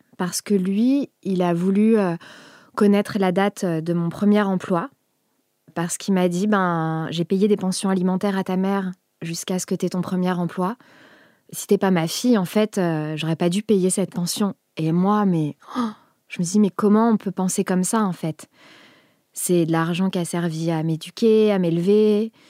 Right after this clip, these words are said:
Et il me dit, « Mais non, mais j'en ai pas besoin de cet argent, je te, je te le donne. » Je dis, « Mais tu me l'as déjà donné. » En fait, on se comprenait pas non plus. Lui,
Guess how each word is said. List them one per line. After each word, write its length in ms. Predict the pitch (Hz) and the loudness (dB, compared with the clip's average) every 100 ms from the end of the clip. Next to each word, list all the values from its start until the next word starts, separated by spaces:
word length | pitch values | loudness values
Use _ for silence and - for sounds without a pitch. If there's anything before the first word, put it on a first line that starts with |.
| _ _ _ | _ _ _
Et 40 | 175 | -2
il 60 | |
me 80 | 170 | 0
dit, « 140 | 170 202 | 2 2
Mais 100 | 202 | 4
non, 120 | 247 | 4
mais 120 | 254 | 4
j'en 120 | 233 220 | 4 4
ai 80 | |
pas 140 | 220 220 | 4 2
besoin 180 | 220 247 | 2 2
de 60 | |
cet 160 | 226 202 | 2 -2
argent, 300 | 190 214 233 | 0 0 0
je 100 | - | 0
te, 220 | 185 170 | -2 -2
je 80 | - | -2
te 80 | 196 | -2
le 100 | 185 | 0
donne. » 260 | 190 226 208 | 2 2 0
Je 60 | |
dis, « 40 | 175 | -2
Mais 60 | |
tu 140 | 165 175 | -2 -2
me 60 | |
l'as 80 | 165 | 0
déjà 340 | 160 185 202 240 | 2 2 2 2
donné. » 340 | 202 180 170 - | 2 2 0 -2
En 80 | 175 | -4
fait, 200 | 220 202 | -2 -2
on 40 | |
se 100 | 180 | -4
comprenait 400 | - 180 - 196 | -4 -2 2 2
pas 160 | 190 214 | 4 4
non 140 | 202 196 | 2 2
plus. 220 | - 214 | 0 0
Lui, 200 | 208 | 2